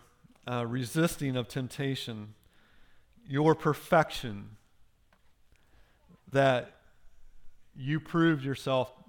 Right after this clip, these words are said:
the Son of God by never giving in to that temptation. And then, Lord, we thank you that you gave us practical, um, demonstration of how to resist ten-, uh, sin.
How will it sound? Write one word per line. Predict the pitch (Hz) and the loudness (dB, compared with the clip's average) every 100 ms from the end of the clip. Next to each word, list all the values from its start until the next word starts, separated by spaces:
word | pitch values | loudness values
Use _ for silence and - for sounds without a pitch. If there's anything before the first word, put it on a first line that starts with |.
| 131 | -12
the | |
Son | 120 139 127 | -6 -4 -4
of | 113 | -4
God | 117 123 117 107 107 - | -2 0 0 -2 -6 -6
by | 117 | -4
never | 117 127 123 | -2 -2 -2
giving | 120 113 107 | -4 -4 -4
in | 110 110 | -4 -6
to | - | -8
that | 107 107 - | -8 -8 -8
temptation. | 107 - 110 104 - 107 104 - _ _ _ _ _ _ _ _ _ _ | -12 -10 -10 -10 -12 -16 -16 -20 _ _ _ _ _ _ _ _ _ _
And | 131 143 | -2 4
then, | 165 170 | 4 6
Lord, | 156 147 | 4 2
we | 135 | -2
thank | - 151 151 | -4 -4 -2
you | 151 135 120 | -2 -4 -4
that | 127 | -6
you | 131 131 | -8 -6
gave | 135 139 | -4 -4
us | 123 - | -4 -10
practical, | - 139 139 - 120 120 110 104 95 _ _ _ _ _ _ _ _ _ _ _ _ - - | -6 -2 -2 -4 -10 -8 -8 -8 -14 _ _ _ _ _ _ _ _ _ _ _ _ -20 -18
um, | 120 120 123 120 - _ _ _ - 127 | -16 -16 -18 -20 -20 _ _ _ -14 -2
demonstration | 135 160 151 - 147 147 - 113 104 95 - _ _ _ _ - | 2 2 0 -2 0 0 -2 -8 -10 -12 -18 _ _ _ _ -12
of | 110 | -8
how | 120 131 | 0 0
to | 117 | 0
resist | 113 104 113 - | -4 -6 -10 -10
ten-, | - 110 117 - | -10 -10 -10 -14
uh, | 123 110 | -8 -8
sin. | 104 - 117 110 104 | -8 -10 -8 -8 -10